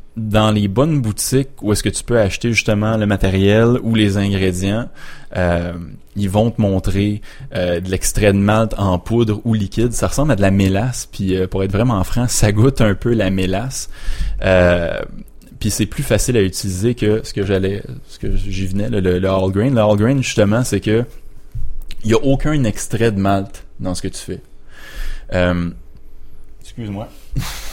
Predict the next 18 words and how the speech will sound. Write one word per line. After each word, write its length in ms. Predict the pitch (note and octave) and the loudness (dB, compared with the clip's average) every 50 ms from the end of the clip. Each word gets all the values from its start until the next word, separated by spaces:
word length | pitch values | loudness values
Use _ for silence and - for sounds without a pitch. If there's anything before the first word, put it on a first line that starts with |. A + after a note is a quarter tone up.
| - - - | -10 -10 -10
Excuse-moi. 260 | - G#2 F#2 F#2 - - - - - - - - - - - - - | -8 -6 -6 -6 -8 -10 -14 -18 -16 -14 -10 -8 -6 -6 -6 -4 0
Euh, 420 | G2 G2 F#2 F#2 F2+ F2+ F2+ F#2+ | 2 4 4 4 4 4 2 0
je 80 | F#2 G#2 | 0 -2
m'explique 300 | G2 F#2 - C#3+ C3+ - | -2 -2 -2 -4 -2 0
un 100 | G#2+ - | 0 2
peu. 100 | - C#3+ | 2 4
Le 160 | C#3 A2 G2+ | 4 4 4
malt, 420 | G2+ G2+ A2+ C3 C#3 C#3 - - - - - - - - - - - - - - - - - - | 4 2 2 2 0 -2 -4 -8 -14 -14 -18 -20 -18 -18 -18 -18 -18 -20 -20 -20 -20 -18 -14 -10
c'est, 480 | - - - - A2 G#2+ G#2+ G#2+ G#2+ G#2+ | -6 -4 -4 0 2 2 4 4 4 2
euh, 340 | F#2+ F#2 F2+ F2+ F2 F2 F2 | 2 2 2 2 0 0 -2
mettons, 420 | F2 F2+ F2+ - A#2 A#2 G#2+ A2 - - | -2 -4 -4 -4 -2 -2 -4 -4 -6 -8
du 140 | G#2 F#2 G2+ | -10 -6 -6
malt 200 | G2 F#2+ G2+ F2+ | -6 -4 -4 -4
d'orge, 360 | F#2 G2 B2+ F3+ G3 E3 D3 | -4 -4 -4 -4 -6 -6 -6
là. 160 | D#3 E3 E3+ E3+ - - - - - - - - - | -6 -6 -6 -8 -10 -12 -12 -14 -14 -14 -16 -16 -10
C'est 220 | - - - B2+ A#2 | -8 -4 -2 0 4
de 100 | G#2+ G#2+ | 4 6
l'orge 520 | G#2 G#2 G2+ G#2+ B2+ D3 D3+ C#3 A2+ G2+ | 6 6 6 6 6 6 4 0 -2 -4